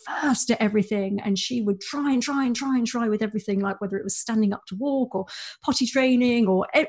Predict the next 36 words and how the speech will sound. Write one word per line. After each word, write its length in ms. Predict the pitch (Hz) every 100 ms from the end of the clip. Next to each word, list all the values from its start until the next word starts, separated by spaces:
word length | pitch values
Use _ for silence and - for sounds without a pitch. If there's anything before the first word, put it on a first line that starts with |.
| -
everything 480 | 320 269 247 214 190
in 140 | 185
life. 340 | - - - -
She's 300 | - 220 -
really 480 | - 233 285 277 240
tried. 480 | 233 240 - - 214 - - -
Whereas 200 | - 285
Kit's 260 | - - -
just 160 | 349 -
kind 160 | 269
of 60 | 240
sat 420 | - - - - -
back 240 | 185 185
and 120 | 208
bided 300 | 196 190 185
his 200 | 185 190
time 280 | - 190 196
and 100 | 196
then 140 | 202
just 340 | 196 196 - -
got 100 | 196
up 160 | 190 -
and 80 | 220
<laughs> 20 |
got 120 | 226
on 140 | 302 277
with 180 | - 226
it 140 | 247
with 140 | 233
no, 260 | 220 233 233 - - -
no 220 | 240 240
fuss 320 | 233 233 - 214
or 100 | 208
drama. 520 | 240 277 302 254 196
And 100 |
I, 80 | 214